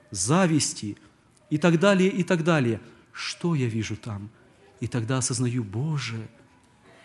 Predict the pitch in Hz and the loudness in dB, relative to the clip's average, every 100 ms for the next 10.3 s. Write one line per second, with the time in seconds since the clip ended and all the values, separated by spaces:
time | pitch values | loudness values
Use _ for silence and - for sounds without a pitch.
0 | 107 123 147 139 147 151 151 175 156 151 | -8 -2 -2 -2 0 -2 -2 0 0 0
1 | - 147 135 127 101 - _ _ _ _ | -2 -4 -2 -4 -4 -10 _ _ _ _
2 | - 104 170 170 170 175 170 170 156 185 | -10 2 2 4 4 4 4 2 2 4
3 | 170 147 104 110 - - - - - 170 | 6 4 2 -2 -10 -20 -20 -20 2 6
4 | 180 165 196 202 190 180 160 185 175 135 | 6 6 6 6 6 6 6 6 6 2
5 | - - - - - - - 160 160 190 | -2 -8 -14 -20 -20 -14 0 4 8 8
6 | 196 175 185 175 185 202 208 160 175 160 | 8 6 6 6 8 10 10 10 8 10
7 | 202 175 165 156 208 185 170 170 190 180 | 10 10 8 10 10 10 8 8 8 8
8 | - - 185 170 170 185 180 175 170 170 | 6 2 0 4 6 8 6 6 6 6
9 | 170 156 202 185 165 190 - 180 180 190 | 6 4 6 6 6 4 6 2 4 2
10 | 151 107 | 4 -2